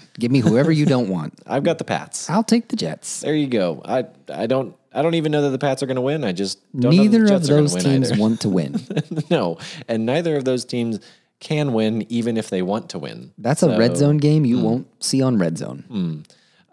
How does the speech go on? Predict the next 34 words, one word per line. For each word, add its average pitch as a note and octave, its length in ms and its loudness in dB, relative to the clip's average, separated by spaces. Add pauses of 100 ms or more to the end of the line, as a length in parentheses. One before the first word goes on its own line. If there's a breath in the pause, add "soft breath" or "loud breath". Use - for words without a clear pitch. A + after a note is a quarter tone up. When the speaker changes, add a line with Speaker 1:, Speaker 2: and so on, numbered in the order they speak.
Speaker 2:
Uh, F#2+ 360 -6
garbage F#2+ 500 -4
game. G1+ 380 -16
This F#2+ 100 -20
is F#2+ 60 -20
a F2+ 40 -16
garbage D#2+ 340 -6
game. C#2+ 220 -8 (220)
Atlanta A#2 560 -2 (320)
at G#2+ 320 -6 (380)
New G#2 180 -4
Orleans. F#2 500 -2
Speaker 1:
This E3+ 120 0
is - 80 -2
also - 300 -2
a - 60 -12
garbage E3+ 400 -4
game. - 160 0
Both E3+ 180 4
these F3+ 180 0
teams E3+ 180 2
have B2 280 -2
something A2 300 2
to G2+ 60 0
play A#2 200 0
for, F2 160 -2
and E2 80 -2
it's E2 80 -6
a F2+ 60 -6
garbage E2+ 420 -4
game. E2 220 -4 (480 soft breath)
Speaker 2:
Oh, G2 680 -4 (280 loud breath)
I B2+ 100 -2
just, D3+ 500 -2